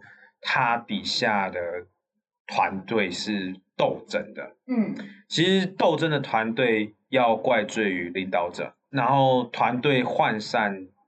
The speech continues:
Speaker 1: 不凝结也是领导者的问题。
Speaker 2: 嗯。
Speaker 1: 对。然后团队错误百出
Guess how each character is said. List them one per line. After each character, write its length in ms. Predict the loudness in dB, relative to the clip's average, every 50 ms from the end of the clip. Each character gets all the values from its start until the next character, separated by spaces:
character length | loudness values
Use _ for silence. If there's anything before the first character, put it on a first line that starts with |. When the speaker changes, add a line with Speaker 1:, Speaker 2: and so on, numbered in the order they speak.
| _ _ 0
Speaker 1:
不 140 | 2 2
凝 220 | 4 2 2 0 -2
结 320 | -4 -4 -4 -4 -6 -8 -4
也 160 | -4 -2 -2
是 160 | -2 -2 -2
领 160 | -2 0 0
导 140 | 0 -2 -2
者 100 | -4 -6
的 120 | -8 -6
问 200 | -6 -6 -6 -8
题。 200 | -10 -16 -20 -20 _ _ _ _ _ _ _ _
Speaker 2:
嗯。 340 | 0 2 2 2 2 -2 -8 -12 _ _ _ _ _ _ _ _ _
Speaker 1:
对。 260 | -12 -10 -10 -12 -18 _ _ _ _ _ _ _ _ _ -2
然 140 | 0 2
后 440 | 4 6 6 6 6 4 4 4 2 0 -2 -8 -14 -20 _
团 300 | -4 -2 0 2 2 2
队 480 | 2 2 4 4 4 4 2 0 -2 -6 _ _ _ _ _ _ _ _ -10
错 220 | -2 0 2 4
误 140 | 4 4 4
百 260 | 4 2 0 0 -2
出 380 | -4 -6 -4 -2 -2 -2 -4